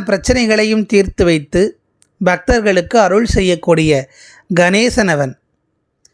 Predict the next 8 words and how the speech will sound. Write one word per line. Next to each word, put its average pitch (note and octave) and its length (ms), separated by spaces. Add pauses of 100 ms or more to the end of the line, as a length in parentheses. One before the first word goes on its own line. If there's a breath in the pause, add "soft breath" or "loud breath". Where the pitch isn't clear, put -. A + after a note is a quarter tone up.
(220)
திருமணம் A#3 520
தொடங்கி F3+ 480 (500 soft breath)
எந்த A#3+ 280
விதமான A#3+ 560
நல்ல G#3 340
காரியங்கள், F#3+ 720 (140)
முக்கியமான G#3 800
பூஜைகள், F3+ 600